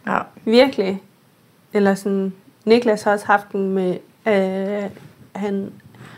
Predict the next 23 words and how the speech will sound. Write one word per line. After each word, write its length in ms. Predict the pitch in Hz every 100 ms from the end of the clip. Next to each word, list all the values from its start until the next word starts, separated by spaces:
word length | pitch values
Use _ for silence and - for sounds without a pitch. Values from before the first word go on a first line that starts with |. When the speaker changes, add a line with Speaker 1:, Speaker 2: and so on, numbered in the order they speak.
| - -
Speaker 2:
han 100 | 214
har 80 | 202
en 120 | 190
restaurant, 560 | 196 196 196 196 220 269 240
og, 240 | 196 180 -
øh, 280 | 170 175 170 190 - - - - - -
det 220 | 240 220
er, 400 | 185 165 156 151 180 _ _ - -
altså, 140 | 214 -
det 40 |
er 40 | 226
jo, 160 | 202 196
det 80 | 190 _ 220
er 40 |
jo 40 |
ikke 160 | 220 220
altid 320 | 208 - 226
nemt 240 | 208 202 -
at 60 |
være 120 | 202
selvstændig, 580 | 202 208 214 208 196 208
kan 140 | -
man 80 | 220